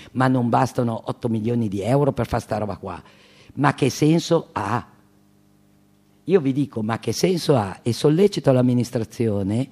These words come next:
non adesso, durante l'anno, di valutare anche questo discorso delle aree a servizi, perché non possono funzionare.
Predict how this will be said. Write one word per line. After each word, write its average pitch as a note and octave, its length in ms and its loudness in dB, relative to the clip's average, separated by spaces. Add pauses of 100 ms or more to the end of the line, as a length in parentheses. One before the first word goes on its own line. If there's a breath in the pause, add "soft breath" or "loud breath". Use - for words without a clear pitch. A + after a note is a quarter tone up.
(1120 loud breath)
non A2 260 -2
adesso, F#2+ 640 -6 (460 soft breath)
durante B2 720 0
l'anno, F#2+ 420 -4
di A2+ 120 -4
valutare C3 640 -2
anche A2+ 240 -6
questo A2+ 340 -6
discorso A#2+ 560 -4
delle C3 200 -2
aree G2+ 300 -4
a G2+ 40 -6
servizi, F2+ 720 -8 (400 soft breath)
perché A2+ 440 -4
non B2+ 360 0
possono G#2 540 -4
funzionare. E2 840 -16